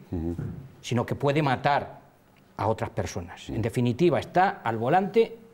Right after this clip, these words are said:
Speaker 2: de una herramienta que puede matar a otros. Y de eso tiene que ser consciente. Y hay mucha gente que conduce bebida, hay gente que conduce drogada, y,
Speaker 1: Mm.
Speaker 2: y evidentemente eso es lo que está. Y luego, evidente, eh, eh, también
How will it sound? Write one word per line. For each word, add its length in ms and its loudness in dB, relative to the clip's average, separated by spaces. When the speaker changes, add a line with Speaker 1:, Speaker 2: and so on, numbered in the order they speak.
Speaker 2:
de 220 0
una 240 4
herramienta 760 2
que 120 0
puede 260 2
matar 260 2
a 60 0
otros. 400 -12
Y 180 4
de 100 8
eso 280 0
tiene 220 2
que 100 0
ser 160 0
consciente. 580 -2
Y 140 -4
hay 80 2
mucha 240 -2
gente 260 -2
que 80 -4
conduce 400 -6
bebida, 420 2
hay 100 -4
gente 260 -6
que 120 -4
conduce 400 -6
drogada, 480 0
y, 260 -10
Speaker 1:
Mm. 220 -4
Speaker 2:
y 60 -8
evidentemente 840 -2
eso 220 -2
es 60 2
lo 120 2
que 100 -8
está. 220 -4
Y 180 -6
luego, 260 -4
evidente, 560 -4
eh, 80 -6
eh, 320 -12
también 420 -2